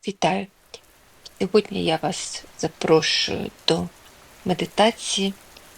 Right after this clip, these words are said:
дихання з серцем. Виділіть, будь ласка, собі декілька хвилин часу.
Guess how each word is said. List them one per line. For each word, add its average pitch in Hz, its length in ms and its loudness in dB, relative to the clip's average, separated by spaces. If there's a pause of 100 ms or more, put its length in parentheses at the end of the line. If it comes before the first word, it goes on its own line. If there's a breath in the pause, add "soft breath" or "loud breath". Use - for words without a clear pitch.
(200)
дихання 170 640 0
з - 140 -12 (100)
серцем. - 760 -2 (2250)
Виділіть, 202 520 0
будь - 180 -10
ласка, - 360 -2
собі - 460 -4 (340)
декілька - 460 0
хвилин 170 640 -2
часу. 208 640 0